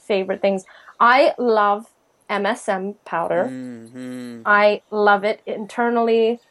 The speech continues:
Speaker 1: I put it on myself topically. I use it internally. Turmeric topically, internally. Um,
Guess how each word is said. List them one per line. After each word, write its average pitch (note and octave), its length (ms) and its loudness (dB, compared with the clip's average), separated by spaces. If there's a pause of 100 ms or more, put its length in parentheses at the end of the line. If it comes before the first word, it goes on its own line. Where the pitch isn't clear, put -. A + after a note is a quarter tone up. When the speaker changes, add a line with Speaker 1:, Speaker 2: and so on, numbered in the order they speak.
Speaker 1:
I G#3 100 -2
put A3 200 -4
it G3+ 60 -4
on G3+ 120 0
myself F#3+ 340 -4
topically. G#3+ 880 0
I G#3+ 80 -4
use G3+ 200 0
it G3 100 -10
internally. G3 680 -2 (420)
Turmeric B3 720 4 (280)
topically, A#3 800 2
internally. A3 800 -2 (560)
Um, F3+ 600 -2